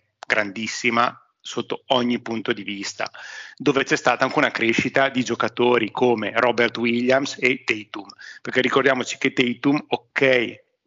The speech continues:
nella finale non ha giocato bene, però ha avuto una crescita spettacolare per un giocatore comunque di ventitré, ventiquattro anni, così come Robert Williams che ha giocato su una gamba sola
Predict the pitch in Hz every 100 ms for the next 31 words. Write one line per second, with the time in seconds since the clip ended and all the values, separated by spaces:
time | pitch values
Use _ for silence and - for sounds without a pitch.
0 | 123 120 120 120 120 120 107 113 127 131
1 | 113 104 - 107 143 113 107 113 - -
2 | - - - _ - 113 110 117 110 113
3 | 117 120 - 110 - 110 120 - - _
4 | _ _ _ _ _ - - - 127 -
5 | 117 - 135 104 107 113 120 - 117 110
6 | 110 113 123 - 107 117 - 104 104 101
7 | 120 104 104 104 - - 101 107 104 -
8 | 104 107 98 101 101 98 - 117 117 127
9 | 113 113 127 - 110 107 113 123 - 113
10 | 120 107 - - 123 104 101 107 117 123
11 | - 107 107